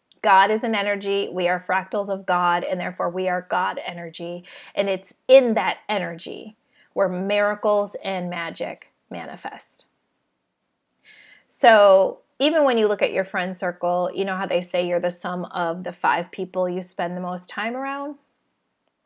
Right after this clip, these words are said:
Well, your crowd can either influence you or you can influence them.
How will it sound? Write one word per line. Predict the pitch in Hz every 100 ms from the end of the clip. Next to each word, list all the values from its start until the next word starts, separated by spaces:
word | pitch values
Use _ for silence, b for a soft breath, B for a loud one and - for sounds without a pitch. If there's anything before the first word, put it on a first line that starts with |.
| _ _ - b b b -
Well, | 202
your | 208 220
crowd | 233 196 220 220
can | 233
either | 220 226 208 214
influence | 208 220 202 202 196 190
you | 190 208 254
or | - 196
you | 180
can | 180 185
influence | 165 175 180 147 175
them. | - 170 -